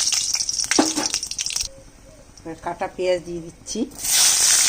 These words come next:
এখানে ছোট ছোট দুটো পেঁয়াজ আছে, পেঁয়াজটা লাল করে ভাজা হয়ে গেছে। এবার টমেটোটা দিয়ে দিই।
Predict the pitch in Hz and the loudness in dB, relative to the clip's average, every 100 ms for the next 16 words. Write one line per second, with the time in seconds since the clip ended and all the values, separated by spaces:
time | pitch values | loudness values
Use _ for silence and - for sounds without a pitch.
0 | - - - - - - - - - - | 4 4 2 2 2 2 2 2 2 2
1 | - - - - - - - - - - | 0 0 0 0 2 2 2 2 2 2
2 | - - - - - - - - - - | 4 6 6 6 6 6 4 4 2 0
3 | - 175 196 202 - 180 - 170 233 294 | -4 -2 0 0 -2 -2 -4 -2 0 0
4 | - 175 - 196 - 190 175 160 - - | -2 -4 -4 -4 0 2 2 0 -4 -4
5 | - - - - - - - - - - | -4 -4 -4 -4 -4 -4 -4 -4 -2 -4
6 | - - - - - - - - - - | -4 -8 -10 -10 -10 -10 -10 -10 -10 -10
7 | 208 196 - 190 185 180 - 190 156 180 | -2 -2 -2 0 2 2 0 -4 -2 -2
8 | 180 180 175 233 247 175 170 180 180 180 | 0 -2 -2 -6 -6 -6 -2 0 2 2
9 | - - - - - | 4 4 2 2 2